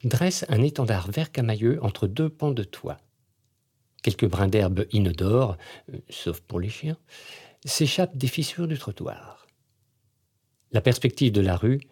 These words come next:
donne sur un immeuble ocre surmonté d'un toit d'ardoise. Son fêtage découpe le duvet d'un nuage en guise d'horizon. Pourquoi le ciel est-il bleu si l'air est transparent ?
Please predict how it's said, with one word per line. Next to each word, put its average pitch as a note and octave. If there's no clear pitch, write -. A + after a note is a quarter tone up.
donne G#2+
sur -
un F2+
immeuble F#2
ocre -
surmonté G#2
d'un E2
toit F2
d'ardoise. D2+
Son -
fêtage C3
découpe C#3+
le G2+
duvet A#2+
d'un G2
nuage G2+
en F2
guise E2+
d'horizon. E2+
Pourquoi F#3+
le F#3+
ciel C#3
est-il F#2+
bleu C3+
si -
l'air A#2+
est F2+
transparent ? D#2